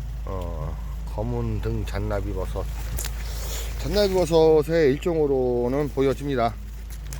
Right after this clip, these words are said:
아, 귀한 약용 버섯일 수가 있습니다. 어, 누구한테는, 어, 필요한 사람한테 귀하죠. 약용이라는 거는 굉장히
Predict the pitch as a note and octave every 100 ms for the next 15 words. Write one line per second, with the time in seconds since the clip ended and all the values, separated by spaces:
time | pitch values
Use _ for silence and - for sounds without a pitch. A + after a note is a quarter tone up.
0 | - F#2 F2+ F#2 - A#2+ A2 A2 B2 A#2
1 | G#2+ G#2 F#2+ - A2 G#2+ G#2 G2+ G2 F#2
2 | - A2 F#2+ F2+ F2 - - - A2+ G2
3 | F2 F2 - - - - - - - -
4 | - - - - F2+ G2 G#2 G#2+ B2 G#2+
5 | G#2+ A#2+ - E2 - - - - - -
6 | F#3 G#3+ G#3 F#3 E3 C3+ A2+ - D3 C#3+
7 | C#3 - - - - - - A2+ A#2 B2+
8 | B2+ A#2+ A2+ G#2+ G#2+ E3 - - - -
9 | - - - - - - A2+ B2 A2+